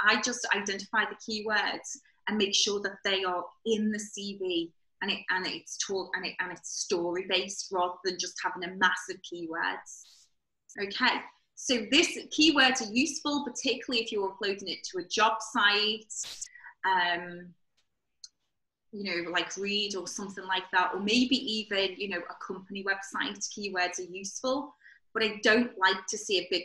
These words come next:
massive keywords. It's kind of the same with LinkedIn profile. I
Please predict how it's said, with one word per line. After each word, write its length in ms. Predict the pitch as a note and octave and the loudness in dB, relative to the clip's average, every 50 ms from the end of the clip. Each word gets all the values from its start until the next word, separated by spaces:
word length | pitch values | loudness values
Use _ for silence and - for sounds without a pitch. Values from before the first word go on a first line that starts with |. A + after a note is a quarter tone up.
| - | -2
massive 400 | F#3+ F3+ F3 - - - F#3 - | -2 -2 -2 -2 -4 -10 -10 -10
keywords. 460 | - - F#3 F3 E3+ F3 E3+ E3 E3+ F3 | -10 -12 -10 -10 -6 -2 0 0 0 -2
It's 220 | - - - - - | -4 -10 -12 -6 0
kind 200 | - G3+ G#3 G#3+ | 2 2 4 2
of 40 | G#3+ | 2
the 60 | G#3 G#3 | -2 -4
same 260 | - - G#3+ G#3 G3+ G3 | -4 -6 -6 -4 -4 -6
with 80 | F#3 | -6
LinkedIn 420 | F3 F3+ F3 F3 F3 - F3 E3+ - | -4 -4 -4 -4 -4 -8 -12 -10 -6
profile. 420 | - F#3 E3+ - - F3+ F3 F3 | -6 -6 -4 -2 0 0 0 0
I 100 | F3 F3 | -2 -4